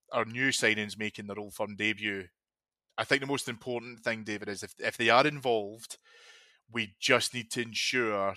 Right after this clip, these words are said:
that they don't get overawed by the occasion. That's really, really important. And I, I expect, and again, I, I never want to sound entitled as a Rangers fan, but I do expect that the guys who have played in these games before are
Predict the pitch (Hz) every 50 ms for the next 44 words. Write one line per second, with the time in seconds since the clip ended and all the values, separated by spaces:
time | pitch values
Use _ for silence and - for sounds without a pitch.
0 | - - 113 104 107 110 101 113 110 104 95 104 101 107 101 110 104 101 104 101
1 | 98 101 98 95 98 98 - - 107 101 101 98 107 98 107 107 98 - - 117
2 | 110 107 101 107 101 101 98 92 - - 107 104 101 104 104 101 - - 104 104
3 | 104 104 107 104 _ _ _ - 110 107 107 107 - _ - 117 117 - - -
4 | - - 135 123 117 120 - - - - 107 101 101 104 107 107 107 104 107 104
5 | 107 107 120 120 131 123 110 117 120 - - - 123 110 - 120 113 110 113 113
6 | 107 - - _ _ _ _ _ _ - 123 120 110 - - 117 107 107 101 -
7 | - 110 101 90 101 101 101 104 101 104 101 107 104 107 98 - - - 98 95
8 | 92 - _ _ _ _ _ - - - - - - - - _ _ 113 107 120
9 | 98 107 113 110 101 - 135 131 127 123 120 - - - - - 110 104 - -
10 | _ - - - - _ _ _ _ _ _ _ _ _ _ _ 110 107 120 113
11 | 107 101 98 - _ _ _ _ _ _ _ 113 113 101 - 113 110 107 107 -
12 | - 113 104 - - 120 113 113 110 113 107 110 107 98 98 107 104 104 98 98
13 | 104 - - - 107 101 98 98 101 - 104 104